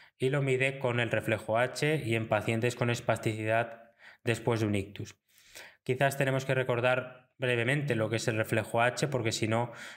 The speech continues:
no entenderemos a qué se refieren cuando hablan de, eh, algunas variables como el ratio H max, M max, por ejemplo.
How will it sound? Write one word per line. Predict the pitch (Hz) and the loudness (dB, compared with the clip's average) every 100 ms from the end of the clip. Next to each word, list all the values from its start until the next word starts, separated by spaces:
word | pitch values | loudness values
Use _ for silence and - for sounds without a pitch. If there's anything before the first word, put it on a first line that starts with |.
| - | -10
no | 120 120 | -2 0
entenderemos | 120 123 120 113 123 127 123 | 0 0 2 2 0 0 0
a | - | 0
qué | 117 | 0
se | 127 | 2
refieren | 117 110 120 120 123 | 0 0 0 2 0
cuando | 120 110 110 | 0 2 2
hablan | 110 120 113 | 2 2 0
de, | 110 113 123 120 - - _ | 0 0 0 -4 -14 -20 _
eh, | - 107 98 95 92 101 110 | -2 0 2 0 -2 -4 0
algunas | 107 104 110 107 | 0 2 0 0
variables | 107 104 117 120 120 - | 0 2 2 2 -2 -2
como | 113 113 117 113 | -2 0 0 0
el | 107 104 | 0 2
ratio | 113 110 - 113 113 113 | 2 2 0 0 0 0
H | 120 117 - | 0 0 -2
max, | 110 113 117 - - | 0 0 0 -4 -2
M | 120 113 | 0 0
max, | 101 92 - - - _ | 0 -2 -4 -10 -12 _
por | - 101 | -2 -2
ejemplo. | - 101 92 95 | 0 -4 -4 -8